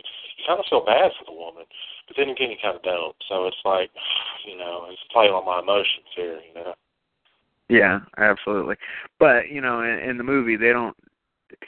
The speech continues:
Speaker 2: this is one of the things about the movie, and I'm not complaining about it, and again, we'll get into it later, but there's not a lot of explanations for things, but at the same time, it's like, I mean, it's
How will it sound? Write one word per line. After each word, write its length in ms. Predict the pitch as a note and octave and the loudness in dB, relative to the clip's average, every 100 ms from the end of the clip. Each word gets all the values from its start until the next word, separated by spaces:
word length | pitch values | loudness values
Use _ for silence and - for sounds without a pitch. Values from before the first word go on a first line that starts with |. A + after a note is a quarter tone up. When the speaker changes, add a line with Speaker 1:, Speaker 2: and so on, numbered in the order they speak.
| _ - | _ -12
Speaker 2:
this 440 | - F3 C4 G4 | -12 -4 0 0
is 80 | G3 | 0
one 200 | F3+ E3 | 0 2
of 80 | C3+ | 2
the 120 | B2+ | 2
things 180 | C#3 A#2 | 0 0
about 200 | G#2 G2+ | -8 -10
the 80 | G#2 | -8
movie, 420 | G#2 G2 F#2 E2 C2+ | -8 -6 -6 -4 -2
and 240 | A2 G2+ | -2 -2
I'm 220 | B1+ C3+ | 0 2
not 140 | B2+ - | 0 -4
complaining 480 | G2 B2 C3+ G#2 G2 | -6 0 2 2 -2
about 340 | F2+ F#2 F#2+ | 0 0 0
it, 120 | G#2 - | -2 -4
and 160 | A2 G#2 | -2 -2
again, 200 | G#2 G2 | -2 -6
we'll 120 | G2+ | -8
get 180 | G#2+ G#2+ | -6 -6
into 300 | G2 G#2 D#2+ | -6 -6 -6
it 120 | C2 | 0
later, 240 | B2+ A2 G#2+ | 0 0 -2
but 120 | F#2+ - _ _ _ _ | -4 -6 _ _ _ _
there's 140 | B2 C#3 | 0 4
not 240 | G#3+ B3+ | 4 4
a 20 | |
lot 160 | E3 D3 | 0 -2
of 100 | B2+ | -4
explanations 760 | B2+ - - A2 B2 D#3+ F3+ - | -10 -10 -16 -10 -10 -10 -16 -20
for 160 | F3 F3+ | -16 -8
things, 360 | F#3+ G3 G3+ - _ _ _ _ | -6 -6 -8 -18 _ _ _ _
but 100 | C3+ | -2
at 60 | C3+ | -2
the 100 | C3+ - | -4 0
same 220 | E3 D3+ | 0 0
time, 260 | E3+ E3+ D3 | 0 0 -2
it's 160 | - | -2
like, 240 | C3 A#2+ - _ _ _ _ _ _ _ _ - | 0 0 -2 _ _ _ _ _ _ _ _ -14
I 60 | G#2+ | -10
mean, 420 | A2 G2+ G2 _ _ _ _ _ _ _ | -8 -10 -14 _ _ _ _ _ _ _
it's 120 | A#2+ | -6